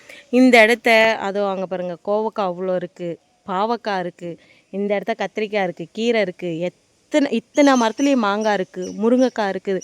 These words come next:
இங்கேயும் இருக்கு, அங்கேயும் இருக்கிற தோட்டத்துலேயும் மாங்காய், முருங்கைக்காய், கத்திரிக்காய் எல்லாமே இருக்கு. ஆனா இப்போ வரைக்கும் நானோ ஆகட்டும், என் ஹஸ்பண்ட் ஆகட்டும், இங்க இருக்கிற, எப்போ பிரச்சனைன்னு ஆகி தனியா போனோமோ, அதுலேருந்து இங்க இருக்கிற பொருள்ல ஒண்ணு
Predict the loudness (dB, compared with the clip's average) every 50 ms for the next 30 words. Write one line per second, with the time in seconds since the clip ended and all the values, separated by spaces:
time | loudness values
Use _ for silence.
0 | -8 -16 -18 -20 _ _ _ 0 2 6 6 6 6 6 6 4 4 2 0 0
1 | 0 0 0 0 -2 -4 -4 -4 -2 0 2 2 2 2 0 -2 -2 -2 -2 -2
2 | -2 -2 -2 -4 -6 -6 -4 -2 -2 0 0 -2 -2 -4 -2 -2 -2 0 0 0
3 | -2 -2 -2 -2 -4 -2 -2 -4 -2 -2 -4 -6 -4 -6 -8 -4 -2 -2 0 0
4 | 0 -2 -2 0 0 2 2 4 4 4 4 2 0 -4 -6 -8 -8 -8 -16 -20
5 | -20 -20 -20 -20 -20 -20 -16 -8 -6 -4 0 2 2 2 0 0 -4 -12 -20 -20
6 | -20 -20 _ -20 -20 _ _ _ _ _ _ -20 -14 _ -6 -6 -6 -6 _ 6
7 | 6 6 6 4 2 2 2 2 2 2 0 -2 -2 -2 -2 -2 -2 -2 -2 -2
8 | -2 -4 -2 -2 -4 -4 -6 -6 -6 -6 -4 -4 -2 -4 -4 -6 -6 -6 -6 -6
9 | -6 -8 -6 -6 -6 -6 -8 -8 -8 -8 -6 -6 -4 -4 -6 -8 -8 -4 -6 -6
10 | -4 _ -6 -6 -6 -8 -8 -6 -4 -4 -2 -2 -2 -2 -4 -4 -4 -6 -6 -4
11 | -4 -6 -8 -6 -8 -8 -6 -6 -6 -6 -6 -8 -10 _ -20 -20 -20 -20 _ -6
12 | -2 -2 0 0 0 0 0 0 0 0 0 0 0 -2 -2 -4 -2 -2 -2 -4
13 | -2 -2 -2 -2 0 0 0 0 0 0 0 0 0 0